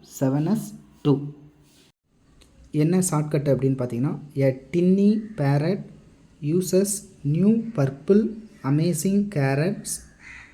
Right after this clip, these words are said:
but calculates energy from my next leap."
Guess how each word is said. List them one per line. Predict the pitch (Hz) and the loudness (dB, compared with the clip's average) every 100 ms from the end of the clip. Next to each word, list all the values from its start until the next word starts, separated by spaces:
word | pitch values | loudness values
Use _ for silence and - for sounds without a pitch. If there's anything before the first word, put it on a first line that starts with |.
| - 139 | -12 0
but | 156 147 131 - - - - _ _ | 0 0 -6 -10 -18 -20 -20 _ _
calculates | 170 180 202 196 185 214 220 - - - - - _ _ _ _ - - - - - - - | 0 0 0 2 4 4 0 -8 -10 -20 -20 -20 _ _ _ _ -20 -20 -20 -20 -20 -16 -2
energy | 151 170 180 180 214 214 - | 0 2 2 2 2 0 0
from | 160 233 - - | 0 0 -4 -6
my | 139 147 151 - - - | 2 2 2 0 -8 -2
next | 135 143 151 - - | 2 4 2 -2 0
leap." | 180 127 131 127 - | 2 4 2 2 -2